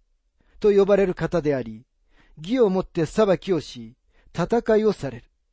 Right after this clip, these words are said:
その目は燃える炎であり、その頭には多くの王冠があって、ご自身のほか誰も知らない名が書かれていた。その方は血に染まった衣を着ていて、その名は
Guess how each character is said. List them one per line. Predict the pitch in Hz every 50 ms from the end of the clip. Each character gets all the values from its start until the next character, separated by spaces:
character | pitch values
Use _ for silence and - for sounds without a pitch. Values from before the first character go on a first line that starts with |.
| _ _ _ _ _ _ _ _ _ _ _ _ _ _ _ _ _ _ _ _ - - _ _ _ _ _ _ -
そ | - - - 220
の | 226 233 226
目 | 220 226 208
は | 170 160 147 131 110 107 _ _ _ _ _ -
燃 | 165 175 196 233 240
え |
る | 226 208 185
炎 | 131 - 156 190 240 247 208 175 165 156
で | 151 147 143
あ | 135
り、 | 120 117 110 107 _ _ _ _ _ _ _
そ | - - 196 226
の | 226 220 214
頭 | 202 - 196 190 196 196
に | 185 180
は | 180 175 185
多 | 226 262 214
く | - - 165
の | 175 196 196 - - -
王 | 202 208 220
冠 | - 190 180 180 175
が | 165
あ | 160
っ | 117
て、 | _ _ - 127 117 110 107 _ _ _ _ _ -
ご | 160 160 180 190
自 | 190 233 220 - 269 254
身 | 214
の | 190 175 139
ほ | 139 160
か | - - 185 170
誰 | 143 127 151 156 180 220
も | 240 247 220
知 | - - 214
ら | 220 226 220
な | 226 226 220
い | 185 160
名 | 160 160 160 165
が | 165 208 202 -
書 | - 160 147
か | - 185
れ | 180 175 -
て | - 143
い | 113
た。 | _ - - _ _ _ _ _ _ _ _ _ _ _ _ _ _ _ _ _ _ _ - - -
そ | - - 208
の | 202 190
方 | - 185 180 - 180
は | 175 170 -
血 | - - 175 208
に | 233 220
染 | - 240 233
ま | 233 220
っ | - -
た | - 175 156
衣 | - 160 170 196 202 202 202
を | 175 147
着 | - -
て | - 156
い | 143 120
て、 | - - 123 120 113 117 _ _ _ _ _
そ | - - 190
の | 190 180 175
名 | 170 160
は | 147 131 120 104 -